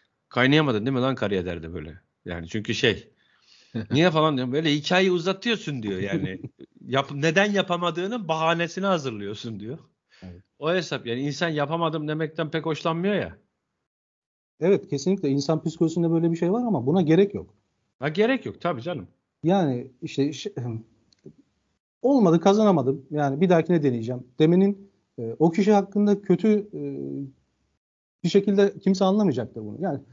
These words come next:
Speaker 2: zaten mezuna kaldım dediğin zaman da aynı şey anlaşılıyor. Bu ama her yerde var. Mesela, e, tezgahtar değilim ben, satış danışmanıyım. Yani aynı şey yapıyorsun ama fark etmiyor. Niye
Speaker 1: Onlar oluyor.
Speaker 2: tezgahtarlık kötü bir şey olarak algılansın ki?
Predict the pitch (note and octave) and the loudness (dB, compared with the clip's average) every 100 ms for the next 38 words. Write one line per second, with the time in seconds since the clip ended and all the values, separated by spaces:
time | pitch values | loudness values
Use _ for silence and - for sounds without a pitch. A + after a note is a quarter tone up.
0 | _ - G#3 B3+ A#3+ A#3 A#3+ A#3+ A#3 A#3+ | _ 0 2 4 4 4 4 2 2 0
1 | A#3+ A#3+ A#3 A#3+ G#3+ C3 A#2 - A2 G#2 | 0 0 2 0 0 -2 -2 -6 -8 -8
2 | - - F#2 _ _ _ _ - A3+ C4 | -12 -16 -18 _ _ _ _ 6 8 6
3 | A3+ A3 D3 A#2 A#2+ C#3+ F3 F3+ E3 E3 | 4 6 4 2 -2 0 4 6 4 0
4 | _ _ C#3+ C3+ C#3 C#3 F#3+ F#3+ G#3 G3 | _ _ -4 -2 -2 2 4 6 4 4
5 | A3+ G#3 G#3+ F3 F3 A3 A3 F#3+ G#3 C#3+ | 4 4 2 0 0 0 -2 -2 -4 -6
6 | A2 - A2 D#3 A#3 C4 C4+ A#3 F4+ D#3 | -10 -12 -16 -12 -4 0 0 2 0 0
7 | A2+ G#2+ G#2 A2 F3 F3 F#3 F#3+ G#2 - | -2 -12 -12 -4 -2 2 0 -2 -12 -16
8 | _ _ _ - A#3 C4+ A3 G3+ G3 G3+ | _ _ _ 2 2 6 4 4 2 2
9 | G3 F#3+ _ - F#3 G3 F#3+ F#3+ F3+ D#3+ | 0 0 _ 0 2 2 0 2 0 0
10 | D#3 E3 E3 D3 D#3 D#3+ E3 E3 A3 A#2 | 0 2 2 2 2 2 0 0 -6 -8